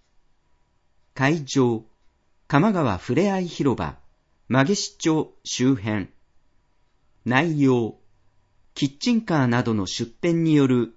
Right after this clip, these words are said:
飲食物の販売や、バーカウンターの設置など、河川空間を活用した憩いとにぎわいの創出に向けた社会実験。問い合わせ、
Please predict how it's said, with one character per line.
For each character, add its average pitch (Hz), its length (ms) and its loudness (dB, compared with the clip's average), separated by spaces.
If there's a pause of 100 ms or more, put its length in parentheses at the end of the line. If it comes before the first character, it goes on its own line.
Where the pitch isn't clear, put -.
飲 175 220 4
食 214 280 -2
物 156 220 -4
の 107 120 0
販 113 260 -2
売 131 260 -2
や、 107 240 -4 (540)
バ 147 260 2
ー - 20 -10
カ 208 140 -2
ウ 208 100 0
ン 202 80 -2
タ 135 200 -2
ー - 20 0
の 107 100 -2
設 98 240 -8
置 - 160 -6
な 139 120 0
ど、 95 200 -6 (640)
河 131 160 0
川 220 220 0
空 214 220 -4
間 131 260 -2
を 104 60 -6
活 104 340 -6
用 175 160 2
し - 140 -8
た 131 300 -4 (260)
憩 175 360 2
い 170 60 -6
と - 480 0
に 127 160 6
ぎ 185 160 2
わ 214 100 2
い 208 80 0
の 202 100 0
創 180 280 -2
出 - 260 -6
に 156 80 2
向 147 140 2
け 139 120 -2
た 113 340 -4
社 113 200 -2
会 180 240 -6
実 151 320 -10
験。 90 240 -8 (1400)
問 170 220 2
い 185 60 -2
合 170 80 -2
わ 156 120 -2
せ、 120 440 -4